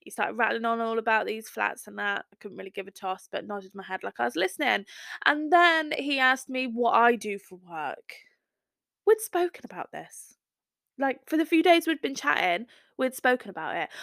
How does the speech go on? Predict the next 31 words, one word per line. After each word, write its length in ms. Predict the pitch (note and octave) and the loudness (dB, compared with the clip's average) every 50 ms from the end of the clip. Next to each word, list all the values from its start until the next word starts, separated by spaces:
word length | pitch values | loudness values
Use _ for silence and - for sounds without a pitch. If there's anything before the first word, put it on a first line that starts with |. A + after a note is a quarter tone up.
| - - | 0 4
I'd 120 | - G4 | 4 4
messaged 440 | G4 G4 G#4+ A4+ - - A#4 A4 - | 4 4 0 0 0 -4 -6 -4 -2
him 120 | D#4 C4 A#3 | -4 -2 -2
that 160 | B3+ C4+ C4+ | -2 -4 -2
day 160 | - C4+ B3+ | 0 0 0
when 160 | C4 C4 C4 C4 | 2 0 0 -2
I 60 | C4+ | -2
was 120 | B3+ C4 - - - | -4 -8 -14 -12 -8
at 220 | C4 C#4+ - - | -6 -6 -6 -6
work. 560 | C4 B3+ C#4 D4+ C4+ G#3 E3+ D3+ D#3 - _ - - - - _ | -6 -6 -6 -4 -4 -4 -4 -4 -6 -8 _ -18 -20 -20 -20 _
He 120 | - C#4+ | -6 -2
knew 280 | C#4+ C#4+ D4+ E4 E4+ E4+ | 0 2 4 4 4 4
I 80 | E4 E4 | 4 2
was 200 | B3 B3+ - B3+ | 2 0 -4 -6
a 40 | |
teacher. 640 | A#3 - C4+ B3+ A#3+ - - - F#3 E3 E3 D#3+ - - - - - - | -6 -4 -6 -6 -6 -6 -8 -8 -4 -4 -4 -4 -6 -10 -20 -20 -20 -2
He 100 | _ C4+ | _ 2
was 160 | B3 C4+ B3 C4+ | 2 2 2 2
aware 520 | B3 A#3 C#4+ D#4 D#4 C#4+ A#3 G3 F#3 F#3+ - - - _ | 2 6 8 10 10 12 12 10 10 8 4 -6 -4 _
that 100 | - - | 0 0
I 200 | - A#3 C4+ D#4 | 4 4 4 4
taught 340 | D#4 - D4+ D#4 D4+ - - | 4 2 0 0 0 0 -4
children, 720 | - - C#4+ C#4+ C#4+ C4+ - - F3 E3+ E3 D#3+ F3+ F3+ _ _ _ _ _ _ _ - A3 | -4 2 4 4 4 2 0 -2 -4 -4 -4 -6 -10 -16 _ _ _ _ _ _ _ -10 4
but 220 | - A#3 A3+ - - _ _ _ | 4 4 4 4 -2 _ _ _
that 200 | C#4 A3 A3 - | 4 4 4 4
seemed 180 | - C4 A#3+ A3+ | -2 -4 -4 -2
to 80 | - G#3+ | -2 -4
have 120 | G#3 G3+ | -4 -4
escaped 420 | G3+ - - - F#3 - - _ | -10 -8 -6 -6 -6 -6 -8 _
his 140 | - F3 - | -14 -14 -10
head. 260 | - D3 D3 C#3 - | -6 -4 -4 -4 -4